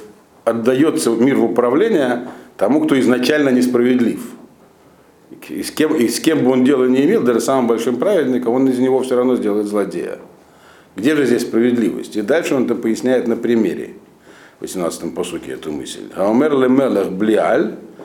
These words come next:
раша эль надивим». То есть, э, как бы получается, что Всевышний отдал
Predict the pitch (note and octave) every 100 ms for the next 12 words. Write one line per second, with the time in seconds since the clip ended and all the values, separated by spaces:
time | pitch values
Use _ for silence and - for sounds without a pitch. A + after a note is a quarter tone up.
0 | - - - - E2+ F#2+ - C#3+ D#3+ -
1 | A2+ A2 F#2+ G2 D#2+ C2 - - - -
2 | _ _ - - - - A2+ A2+ G#2+ -
3 | - G2+ G2 F#2+ F#2 F#2 - - - -
4 | - _ - - - _ - A2+ A#2+ A#2
5 | A#2 B2+ B2+ A2+ A2+ - A2+ G#2+ F2+ -
6 | - A#2 C#3+ A#2+ A#2 A2 - G#2 A2 C3+
7 | G#2+ E2+